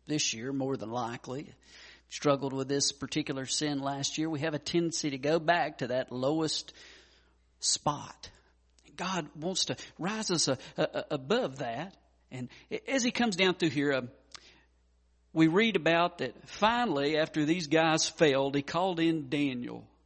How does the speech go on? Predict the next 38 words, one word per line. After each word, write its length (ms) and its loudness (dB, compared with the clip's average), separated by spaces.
And 160 -6
it 40 -4
was 100 -8
interesting 520 -2
to 60 -2
me. 160 0
Notice 320 0
here 160 2
in 120 0
verse 340 0
eight 260 0
and 120 -8
verse 280 0
eighteen, 720 -2
he 100 -6
says, 240 0
"Finally, 460 0
Daniel 360 0
came 280 0
in 80 -2
my 140 2
presence, 560 -2
and 80 -4
I 60 -2
told 300 -4
him 120 -4
the 80 -8
dream. 480 -6
He 120 -6
is 120 -2
called 260 -2
Belshazzar, 800 0
after 320 0
the 100 -6
name 420 -2
of 300 -4
my 320 0
God, 640 0